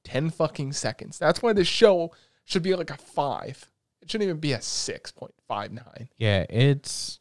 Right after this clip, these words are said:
Speaker 1: It's pretty
Speaker 2: dumpster fire.
Speaker 1: Yeah. The
Speaker 2: Uh,
Speaker 1: thing is, I think people
Speaker 2: very
Speaker 1: like it
Speaker 2: trashy.
Speaker 1: 'cause there's some tropey stuff in there and people love to hang on to it.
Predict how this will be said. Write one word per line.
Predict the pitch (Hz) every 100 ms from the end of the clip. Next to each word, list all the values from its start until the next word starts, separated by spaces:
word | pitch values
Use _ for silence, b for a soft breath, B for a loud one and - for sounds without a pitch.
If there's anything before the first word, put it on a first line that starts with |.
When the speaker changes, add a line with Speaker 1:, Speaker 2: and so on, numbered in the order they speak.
| -
Speaker 1:
It's | 151 180
pretty | - - 294 240 202 175 - -
Speaker 2:
dumpster | 101 - 87
fire. | - - - - _
Speaker 1:
Yeah. | 139 120 - _
The | 104
Speaker 2:
Uh, | 95
Speaker 1:
thing | 294 285
is, | 208
I | 180
think | 190 196
people | 110
Speaker 2:
very | 98
Speaker 1:
like | 127 147
it |
Speaker 2:
trashy. | 175 165
Speaker 1:
'cause | -
there's | 143
some | - 117
tropey | - 139 135 156 139
stuff | - 127 -
in | - 131
there | 139 143
and | 139
people | - 117
love | 120 139
to | 117
hang | 131 110
on | 127
to | -
it. | 202